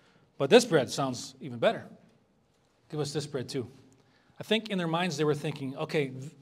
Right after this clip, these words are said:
this is better bread. I really want that, but again, for what reason?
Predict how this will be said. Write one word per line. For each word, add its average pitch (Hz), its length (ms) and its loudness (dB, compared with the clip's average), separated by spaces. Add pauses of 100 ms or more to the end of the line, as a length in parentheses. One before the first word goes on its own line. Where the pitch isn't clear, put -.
(560)
this 165 220 -2
is 175 120 -2
better 151 240 -2
bread. 131 320 -4 (640)
I 139 40 -6
really 185 220 6
want 175 220 0
that, 175 200 2
but 147 100 0
again, 147 560 -2 (540)
for - 100 -12
what 160 140 -2
reason? 180 340 -8